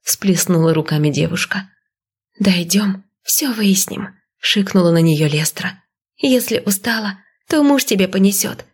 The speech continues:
не надорвётся, в тебе же весу, как в баране». «Сама ты коза»,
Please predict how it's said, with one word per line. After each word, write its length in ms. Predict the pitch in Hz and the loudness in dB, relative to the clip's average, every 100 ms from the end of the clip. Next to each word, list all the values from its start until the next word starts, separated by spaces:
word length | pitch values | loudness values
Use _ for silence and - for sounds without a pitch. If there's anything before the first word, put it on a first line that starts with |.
| _ - | _ 0
не 120 | 277 | 2
надорвётся, 760 | 247 214 208 208 220 214 - - _ - | 4 2 0 -2 -4 -6 -8 -10 _ -14
в 100 | - | -2
тебе 280 | 311 254 254 | 0 2 2
же 120 | 240 | 2
весу, 340 | 233 247 233 | 2 2 0
как 160 | 220 208 | 0 0
в 80 | 202 | 2
баране». 560 | 214 208 196 202 - _ _ _ _ _ _ - | 2 2 0 -2 -6 _ _ _ _ _ _ -8
«Сама 420 | - 294 294 277 | -4 0 0 0
ты 120 | - | -2
коза», 460 | 190 180 175 190 | 0 0 0 -2